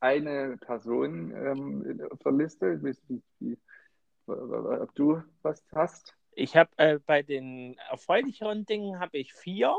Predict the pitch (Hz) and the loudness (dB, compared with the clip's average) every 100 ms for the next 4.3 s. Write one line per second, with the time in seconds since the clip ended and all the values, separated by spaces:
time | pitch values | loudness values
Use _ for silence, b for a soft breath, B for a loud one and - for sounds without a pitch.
0 | - _ _ _ _ - - - 247 320 | -4 _ _ _ _ -20 -20 6 10 12
1 | 277 - - - - 175 240 - _ _ | 12 6 -4 -6 0 0 0 -8 _ _
2 | _ _ 165 165 160 160 156 151 143 180 | _ _ 2 2 6 6 6 0 -4 -4
3 | 214 196 170 - 190 185 180 170 - 110 | -2 -4 -4 -4 -4 -6 -12 -12 -4 0
4 | 104 98 | 2 0